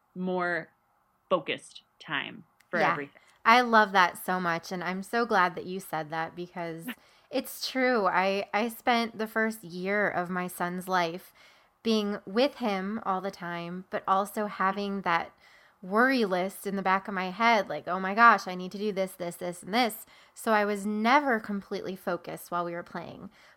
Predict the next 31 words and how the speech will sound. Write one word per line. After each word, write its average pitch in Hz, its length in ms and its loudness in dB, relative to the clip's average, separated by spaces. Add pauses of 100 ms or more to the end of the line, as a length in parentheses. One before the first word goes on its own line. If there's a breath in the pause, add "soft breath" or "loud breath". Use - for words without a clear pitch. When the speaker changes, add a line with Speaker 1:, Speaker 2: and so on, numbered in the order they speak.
Speaker 2:
But 302 300 8
I 220 100 4
was 226 180 2
never 208 340 0
completely 208 440 -4
focused 196 460 -6
when 196 100 -8
I 185 80 -6
was 185 160 -8
working 226 400 -2
either 214 320 -2
because 180 380 -6
I 175 100 -4
was 170 300 -8 (180)
thinking 208 340 -4
about, 196 300 4
you 190 80 -4
know, 175 240 -2
earlier 190 320 -2
in 190 100 -6
the 190 80 -6
day 220 380 2
when 190 180 -2
I 175 100 -2
was 185 380 -6 (400 loud breath)
so 202 280 0
distracted. 202 840 0
So 208 280 -2 (100)
that - 340 0 (140)
focus 240 520 -2
time, 185 560 -4